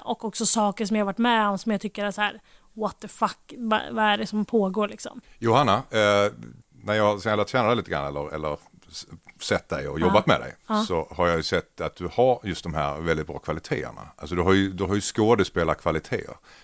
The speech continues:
Speaker 2: på ett sätt som jag, som jag tror kommer att utnyttjas i framtiden.
Speaker 1: Ja.
Speaker 2: Eh, och just som polis såg jag framför mig, för jag hörde nämligen att du inte såg
Speaker 1: Nej.
Speaker 2: polis.
Speaker 1: Ja.
Speaker 2: Så jag, jag, jag skrev en liten förhörsscen där
Speaker 1: Nej.
Speaker 2: du ska spela en, eh, en kriminalare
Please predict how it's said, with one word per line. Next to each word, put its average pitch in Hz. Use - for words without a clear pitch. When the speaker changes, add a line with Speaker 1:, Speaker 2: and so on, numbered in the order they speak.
Speaker 2:
på 87
ett -
sätt -
som 82
jag, 73
som 82
jag 78
tror 78
kommer 76
att 76
utnyttjas 76
i -
framtiden. 82
Speaker 1:
Ja. 92
Speaker 2:
Eh, 87
och 95
just 110
som 110
polis 120
såg 87
jag 78
framför 82
mig, 95
för 107
jag 98
hörde 110
nämligen 95
att -
du 85
inte 82
såg 226
Speaker 1:
Nej. 196
Speaker 2:
polis. -
Speaker 1:
Ja. 233
Speaker 2:
Så -
jag, 139
jag, 117
jag 113
skrev 120
en 98
liten 95
förhörsscen 104
där 104
Speaker 1:
Nej. 277
Speaker 2:
du 196
ska 117
spela 104
en, 85
eh, 82
en 101
kriminalare 110